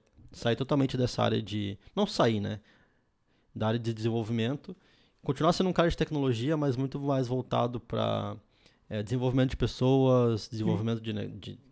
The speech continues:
Speaker 1: de novas tecnologias, é,
Speaker 2: Menos, talvez, mão na, no
Speaker 1: É,
Speaker 2: código, assim, digamos.
Speaker 1: assim, me-,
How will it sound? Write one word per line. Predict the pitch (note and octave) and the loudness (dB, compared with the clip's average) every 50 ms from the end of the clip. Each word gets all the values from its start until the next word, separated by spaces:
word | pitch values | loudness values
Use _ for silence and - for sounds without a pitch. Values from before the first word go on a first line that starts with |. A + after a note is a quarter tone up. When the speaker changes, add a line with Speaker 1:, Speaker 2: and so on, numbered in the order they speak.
| _ | _
Speaker 1:
de | - - F#2+ G#2+ G#2 | -20 -16 -12 -8 -6
novas | G#2+ A2 A2 G#2 - | -4 -4 -4 -6 -8
tecnologias, | - - - G#2+ G2+ G2 F#2+ F2+ F#2+ A2+ B2 B2+ B2+ B2 A#2+ A#2 A2+ A2 G#2+ G#2 - - - - - _ _ _ _ _ _ - | -10 -10 -10 -8 -6 -6 -6 -6 -4 -2 0 0 2 2 2 2 2 0 0 -2 -4 -8 -16 -20 -20 _ _ _ _ _ _ -12
é, | G2 G2+ G2+ G#2 G2+ G2+ G2+ G2+ G2+ G#2 G2+ G2+ G2 G2 G2 G2+ G2+ G2+ G2+ G#2 _ _ _ _ - D#3+ | -10 -8 -6 -6 -6 -6 -6 -8 -8 -8 -10 -10 -10 -10 -10 -10 -12 -12 -14 -16 _ _ _ _ -10 -6
Speaker 2:
Menos, | D3+ D#3+ E3+ F3 F3+ E3 C#3+ C#3+ D3 C3 - | -2 0 2 2 2 0 -2 -4 -10 -8 -4
talvez, | F3 E3 D3+ D#3 D#3+ D3+ | -2 -2 0 0 0 0
mão | D3 D#3+ D#3+ D#3+ D#3+ | 0 0 0 2 2
na, | E3 E3+ E3 E3 D#3+ D3 C3 - | 2 2 2 2 0 -2 -6 -10
no | F#3+ F#3 E3+ E3+ F3 F3+ | -10 -4 0 4 6 6
Speaker 1:
É, | - D#3 D3+ F#3 F3+ | 8 8 10 10 12
Speaker 2:
código, | F3+ F3 E3+ - - - | 12 12 12 10 6 4
assim, | - - - F3 D#3+ | 2 2 2 0 -2
digamos. | D3 D3 D3 D3+ D3 | -2 -2 -2 -2 0
Speaker 1:
assim, | D3 G#3 F#3+ D#3 C#3 | 4 4 6 6 6
me-, | C#3 - | 4 2